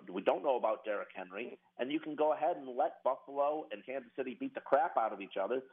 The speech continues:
Maybe that turns into an up-and-down game. Maybe that's a thirty-eight thirty-five game, and they gotta come back next week. If Cincinnati can do their business, or, or even Tennessee being the one seed, that's a great price.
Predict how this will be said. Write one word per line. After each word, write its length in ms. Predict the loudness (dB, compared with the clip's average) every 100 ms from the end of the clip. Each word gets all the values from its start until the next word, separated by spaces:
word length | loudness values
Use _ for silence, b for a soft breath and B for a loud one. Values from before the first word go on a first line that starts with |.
| b 0
Maybe 240 | 0 2
that 220 | 0 0
turns 220 | -6 -10 -8
into 220 | 0 0
an 80 | 2 0
up-and-down 580 | -2 -4 -2 -2 -4 -8
game. 180 | -6 -2
Maybe 220 | -2 2
that's 140 | 0 -2
a 40 | -4
thirty-eight 380 | -4 -2 -2 -4 -2
thirty-five 600 | -4 0 2 2 2 -4
game, 200 | -12 -12 _ _
and 100 | -4
they 80 | 0
gotta 160 | 0 0
come 220 | -6 0
back 180 | 0 0
next 240 | -6 -6 -4
week. 160 | -4 -4
If 100 | -8
Cincinnati 460 | -10 -8 -2 0 0
can 180 | -4 -2
do 140 | 0
their 140 | 0 0
business, 380 | -2 0 -4 -6 _ b b 0
or, 200 | 0 2
or 280 | -2 -2 -2
even 180 | -6 0
Tennessee 380 | 0 0 -4 -6
being 200 | -6 -4
the 80 | -2
one 240 | 0 -2 -2
seed, 240 | -2 -2 0
that's 160 | 0 0
a 60 |
great 280 | 0 -2 0
price. 240 | 0 0